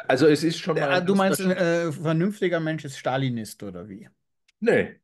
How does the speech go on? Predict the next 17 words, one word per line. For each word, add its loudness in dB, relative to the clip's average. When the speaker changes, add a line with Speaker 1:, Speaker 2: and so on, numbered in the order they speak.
Speaker 1:
auch 2
Speaker 2:
Auch 4
Speaker 1:
nicht. 0
Speaker 2:
nicht. -6
Speaker 1:
Ein -2
vernünftiger 2
Mensch 0
ist -6
auch -2
kein -4
Sozialist. -4
<laughs> -10
Speaker 2:
Ja, -2
aber 0
wenn 2
ich 0
jetzt -4